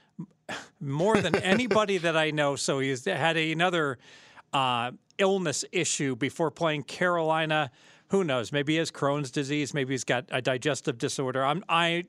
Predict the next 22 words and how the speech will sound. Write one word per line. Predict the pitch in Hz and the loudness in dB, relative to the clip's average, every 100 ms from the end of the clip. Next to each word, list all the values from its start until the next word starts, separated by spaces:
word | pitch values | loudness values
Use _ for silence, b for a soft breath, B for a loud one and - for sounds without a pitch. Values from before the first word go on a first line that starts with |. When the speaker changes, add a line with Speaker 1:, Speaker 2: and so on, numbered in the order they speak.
| - | -4
Speaker 1:
do | 143 | -4
not | 135 139 151 | 0 0 -2
know, | 160 143 131 131 | -2 -2 0 -2
nor | 139 139 | -2 -2
does | 131 - | -4 -4
anybody. | 170 170 160 117 120 120 113 - b b b | -2 0 0 0 -2 -2 -4 -8 b b b
So, | - 143 123 120 117 | -4 0 0 0 0
um, | 117 113 110 104 104 - B B B B B | 0 -2 -2 -6 -10 -8 B B B B B
let's, | 131 131 - | -2 -2 0
uh, | 160 135 | 0 0
assume | 131 - 180 | 0 0 0
Lamar | 165 160 165 | 2 2 2
is | 160 | 2
gonna | 185 | -2
be | 160 | 0
a | 147 | 0
hundred | 156 147 | 0 -4
percent | - 135 160 | -4 0 0
if | 143 | 0
that's | 131 120 | -4 -4
the | 131 | -6
case. | - 127 - | -2 -2 -4